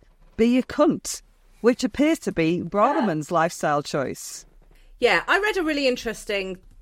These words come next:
Speaker 2: tweet thread this weekend. I think, I'm pretty sure I retweeted it. It was from someone from Milton Keynes City Council about how they've made the effort to fix rough sleeping there.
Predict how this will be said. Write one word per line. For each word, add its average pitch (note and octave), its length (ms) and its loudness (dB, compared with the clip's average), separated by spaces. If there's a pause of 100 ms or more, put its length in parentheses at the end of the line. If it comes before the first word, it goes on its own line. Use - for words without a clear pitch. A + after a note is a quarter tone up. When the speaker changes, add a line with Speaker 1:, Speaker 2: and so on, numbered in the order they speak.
Speaker 2:
tweet F#3+ 300 0
thread B2+ 320 2
this C#3+ 220 -4
weekend. D3 440 -2
I D#3 120 -10
think, - 180 -8
I'm - 160 0
pretty E3 200 -4
sure D#3 200 0
I C3 80 2
retweeted A#2+ 600 -8
it. A2+ 180 -8 (280)
It C3 120 0
was B2+ 100 -8
from C#3 140 -2
someone C3 440 -2
from B2 360 -2
Milton B2+ 240 -4
Keynes A#2 300 -6
City - 220 -4
Council A2 540 -2
about G#2 400 0
how A2 380 2
they've G#2 400 -2
made G#2 200 -2
the G#2+ 120 -2
effort F#2 400 -6 (400)
to A#2 140 -2
fix - 400 -4
rough G#2 200 0
sleeping F#2 600 -6 (360)
there. F#2+ 460 -4